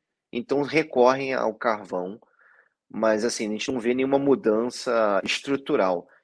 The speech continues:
É apenas conjuntural essa, esse retrocesso aí.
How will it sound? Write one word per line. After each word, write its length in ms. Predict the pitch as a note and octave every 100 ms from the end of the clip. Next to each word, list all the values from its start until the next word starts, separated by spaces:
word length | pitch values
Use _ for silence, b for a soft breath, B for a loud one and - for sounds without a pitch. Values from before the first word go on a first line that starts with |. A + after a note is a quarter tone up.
| _
É 80 | -
apenas 400 | G#2+ A#2+ A#2 C3+
conjuntural 640 | - B2+ A2+ C3 B2+ G#2+ A#2
essa, 300 | - B2 A#2 b -
esse 260 | A2 -
retrocesso 920 | A#2 B2+ - C3 G#2+ - G#2+ G#2 - G#2
aí. 320 | G2 C3+